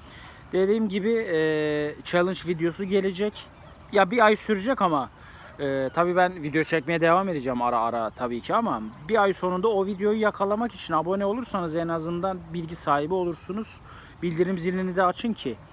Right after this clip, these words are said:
video geldiğinde, e, direkt size bildirim gelsin, videodan faydalanınız. Evet arkadaşlar, kendinize iyi bakın. Ben bir yürüyeyim, böyle bir kendimi şey yapayım, yokuş çıkayım.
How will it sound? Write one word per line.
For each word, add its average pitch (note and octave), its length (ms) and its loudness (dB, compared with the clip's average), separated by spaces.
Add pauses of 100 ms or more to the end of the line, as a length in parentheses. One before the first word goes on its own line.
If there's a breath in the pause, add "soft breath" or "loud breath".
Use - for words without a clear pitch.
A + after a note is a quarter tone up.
(460 loud breath)
video E3 260 0
geldiğinde, D#3+ 920 0
e, A#2 1080 -4
direkt C#3+ 240 -2
size C3+ 240 -4
bildirim C#3+ 440 -2
gelsin, D3+ 580 -4 (340)
videodan D3+ 440 0
faydalanınız. C#3+ 920 -2 (460 loud breath)
Evet G#3 200 2
arkadaşlar, G#3 500 2
kendinize G#3 580 0
iyi A#3 140 0
bakın. G#3+ 300 2
Ben G3 200 2
bir G3+ 60 -2
yürüyeyim, G#3 720 -2
böyle F#3 260 0
bir F3+ 40 -8
kendimi F#3 500 -2
şey G3+ 160 0
yapayım, G3 300 0
yokuş F3+ 380 0
çıkayım. F#3+ 380 -2